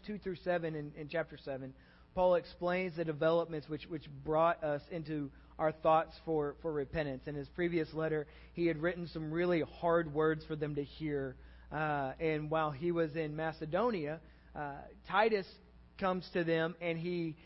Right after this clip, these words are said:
he brings them great news. Uh, and, and I think what happens is that Paul in that moment is having a second thought. Uh, because he knows the right thing to say is the hard thing to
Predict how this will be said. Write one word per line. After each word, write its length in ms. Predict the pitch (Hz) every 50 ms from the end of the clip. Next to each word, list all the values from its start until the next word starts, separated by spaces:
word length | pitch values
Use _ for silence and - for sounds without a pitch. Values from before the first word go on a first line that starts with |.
| - - -
he 120 | - 185
brings 420 | 170 139 175 196 214 233 220 180 190
them 200 | 220 208 190 165
great 420 | 147 165 175 180 185 185 180 175
news. 480 | 165 165 160 156 151 143 135 127 123 - - - - - - - - - - - -
Uh, 240 | 165 170 170 165 165 -
and, 320 | 185 175 175 170 165 170 160
and 120 | 180 175 175
I 80 | 170
think 280 | 170 - 240 254 254 202
what 140 | 208 180 160
happens 500 | 170 196 196 196 - - 190 185 170 160
is 140 | 175 160 147
that 240 | 175 156 - -
Paul 400 | - - 214 233 240 240 233 226
in 240 | 180 - 208 214 214
that 180 | 208 202 185 170
moment 480 | 175 180 180 185 185 180 170 170 165 - - - - - -
is 140 | - 180 170 -
having 480 | 151 175 190 190 180 196 185 185 180 -
a 100 | 180 160 - - -
second 340 | 202 180 - 185 175 165 - - -
thought. 280 | 156 143 135 123 - - - - - - - - - - - - - - - - - - - - - - - - - - - - - - -
Uh, 200 | 156 165 170 170
because 420 | 160 175 165 - 190 185 180 165 147 -
he 160 | 185 180 185
knows 400 | 180 180 185 202 226 240 214 196 208
the 100 | 214 202
right 340 | 175 180 185 190 196 196 -
thing 180 | - 202 185 175
to 80 | 175 170 - -
say 220 | 175 165 160 165
is 180 | 151 160 156 147 165
the 100 | 175 165
hard 320 | 135 151 160 151 151 147 -
thing 200 | - 131 127 120
to 80 | 127